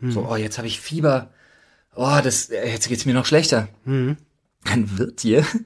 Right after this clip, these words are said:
Speaker 2: <laughs> gerade bei Heilpraktikern, Esoterikern und bei Leuten, die Homöopathie feiern und vertreten, wird dir dann gesagt, „Ja, weil wir haben ihren Körper aktiviert.“
Speaker 1: Mhm.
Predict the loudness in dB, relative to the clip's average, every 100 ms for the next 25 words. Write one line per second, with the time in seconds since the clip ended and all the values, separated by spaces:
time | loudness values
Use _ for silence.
0 | _ _ _ -16 -14 -6 -2 0 0 2
1 | 0 0 -4 -4 -2 -2 0 0 2 4
2 | 2 2 0 0 2 4 4 2 2 0
3 | 0 -4 -4 0 0 0 -4 -2 0 -2
4 | -4 -4 0 2 2 -2 -16 -20 _ 0
5 | 2 2 0 2 2 0 -6 -16 _ 0
6 | 4 6 6 6 4 4 4 4 4 -4
7 | _ _ _ -2 0 2 2 2 0 2
8 | 2 2 0 -2 -4 -4 -2 4 4 2
9 | -2 -2 -2 0 -2